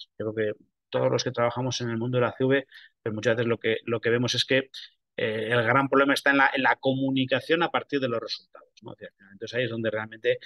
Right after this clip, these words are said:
dependerá mucho de, de, de cómo se haya, cómo se haga ese ejercicio, porque incluso, eh, los procesos de revisión crítica, pues lo que nos aseguran es aquello de, bueno, con estas suposiciones que pueden ser adecuadas salen estos resultados.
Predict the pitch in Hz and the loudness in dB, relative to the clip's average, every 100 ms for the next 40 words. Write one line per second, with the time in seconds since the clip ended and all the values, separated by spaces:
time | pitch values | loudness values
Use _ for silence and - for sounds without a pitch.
0 | - - - _ - 117 123 127 123 127 | -16 -18 -20 _ -6 4 6 6 6 6
1 | 135 135 - 143 131 120 110 110 107 - | 4 0 2 2 4 2 0 -8 -8 -2
2 | 120 120 120 113 110 113 113 110 - - | 0 0 2 2 4 4 2 -2 -8 -4
3 | 120 - 123 110 101 - 123 101 - 110 | -2 0 0 0 -4 -4 -2 -2 -6 -4
4 | 127 143 - - - - - _ - 117 | 0 2 2 -4 -12 -12 -14 _ -4 -2
5 | 113 110 107 104 107 110 113 110 123 123 | 0 0 -2 -4 -10 -10 -6 -2 0 4
6 | 127 127 135 127 127 131 143 - _ _ | 4 4 2 2 0 2 2 0 _ _
7 | 104 104 104 107 - 101 104 120 123 120 | -14 -14 -14 -8 -6 -4 -4 -2 0 2
8 | - - - 127 127 120 120 - 120 - | 0 -4 -6 -2 0 0 -4 -8 -8 -4
9 | 120 131 120 123 143 120 - 123 123 131 | -4 -4 -4 -2 -2 -2 -4 -4 -2 0
10 | 127 127 139 147 139 131 123 123 110 101 | 2 2 4 2 2 0 0 -4 -6 -4
11 | 104 123 - | -2 -4 -4